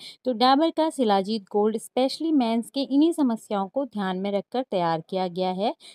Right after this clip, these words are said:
शिलाजीत, अश्वगंधा, गोल्ड, गोक्षुरा आदि तत्व पुरुष से संबंधित समस्याओं को ध्यान में रखकर ही इसमें डाले गए हैं। शिलाजीत गोल्ड पुरुषों में पाए जाने वाले हार्मोन्स टेस्टोस्टेरोन को बूस्ट करने का काम करता है।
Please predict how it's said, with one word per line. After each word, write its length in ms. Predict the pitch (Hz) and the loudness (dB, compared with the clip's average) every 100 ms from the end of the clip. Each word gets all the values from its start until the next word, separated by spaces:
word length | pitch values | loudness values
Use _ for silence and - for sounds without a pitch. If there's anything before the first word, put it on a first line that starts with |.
| - | -10
शिलाजीत, 560 | - 254 277 294 339 262 | -2 2 2 2 0 0
अश्वगंधा, 720 | 247 254 247 233 220 226 269 | 0 -2 -2 -2 0 2 0
गोल्ड, 560 | 196 190 202 247 277 | 2 2 4 2 0
गोक्षुरा 720 | 202 202 180 - 202 202 254 294 - - | 0 0 -2 -4 0 2 2 -2 -10 -4
आदि 280 | 208 247 349 349 | -2 0 -2 -2
तत्व 280 | 285 - | -2 -4
पुरुष 300 | 302 262 262 | -6 -2 -2
से 120 | - 269 | -2 -6
संबंधित 560 | 240 208 196 202 240 | -4 -4 -4 -4 -6
समस्याओं 540 | - 196 180 - 190 180 | -6 -6 -8 -6 -6 -6
को 220 | - 277 | -4 -4
ध्यान 340 | 214 233 254 | -2 -2 0
में 160 | 294 285 | 0 0
रखकर 320 | 208 - 196 | -2 -2 -2
ही 120 | 240 | -2
इसमें 320 | 285 254 269 | -4 -4 -2
डाले 320 | 262 175 175 175 | 0 -2 -2 -2
गए 200 | 175 175 | -4 -4
हैं। 240 | 175 156 - - - _ _ | -6 -10 -14 -20 -20 _ _
शिलाजीत 540 | - 240 277 320 349 262 | -4 2 2 2 -2 -2
गोल्ड 420 | 240 220 247 269 - | 2 2 2 0 -4
पुरुषों 300 | 214 - 277 | -6 -2 2
में 200 | 262 254 | 2 2
पाए 300 | - 208 202 | 2 2 0
जाने 340 | 196 190 196 | -2 -4 -2
वाले 240 | 196 196 202 | -2 -2 -4
हार्मोन्स 640 | 208 196 185 208 254 - | -2 -2 -2 -2 -2 0
टेस्टोस्टेरोन 920 | 233 226 - 339 330 - 226 208 202 | 0 0 -4 -6 -4 -2 -2 0 -4
को 260 | 196 240 285 | -2 0 0
बूस्ट 460 | 214 208 277 - - | -2 -6 -6 -6 -6
करने 240 | 196 190 | -6 -4
का 160 | 185 254 | -4 -4
काम 360 | - 180 175 | -4 -4 -4
करता 320 | 175 175 175 | -4 -6 -2
है। 260 | 185 185 151 | -4 -4 -8